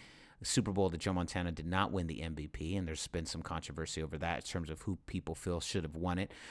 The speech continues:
Joe Montana, ha-, uh, uh, Jerry Rice, as you mentioned earlier, uh, fifteen targets, eleven receptions, two hundred fifteen yards, one touchdown, and his longest was that huge forty-four yard run.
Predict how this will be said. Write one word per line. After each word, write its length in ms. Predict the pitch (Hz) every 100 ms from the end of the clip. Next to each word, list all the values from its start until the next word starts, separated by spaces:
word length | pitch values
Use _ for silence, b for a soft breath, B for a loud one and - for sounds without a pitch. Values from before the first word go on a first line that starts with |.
| B B
Joe 140 | 113
Montana, 460 | 113 107 - 110 98
ha-, 200 | 101 - 95
uh, 240 | 95 87
uh, 40 |
Jerry 240 | 104 113 104
Rice, 280 | 107 107 92
as 160 | 82
you 80 | 107
mentioned 320 | 101 92 87 -
earlier, 400 | 117 117 113 107 b b b -
uh, 240 | 98 90
fifteen 480 | - 127 113 - 107
targets, 500 | - 113 113 110 - -
eleven 320 | 98 110 110
receptions, 640 | 101 - 107 - 117 104
two 180 | - 127
hundred 200 | 123 107
fifteen 480 | - 113 - 117 110
yards, 400 | 107 104 104 101
one 460 | - 92 107 135 135
touchdown, 640 | 113 107 - 98 98 95 B B -
and 160 | 104
his 240 | 110 98 117
longest 420 | 117 127 110 -
was 120 | 90
that 140 | 87
huge 520 | - - 160 147 120 -
forty-four 540 | 131 120 107 113 104
yard 260 | 95 87 80
run. 280 | 87 82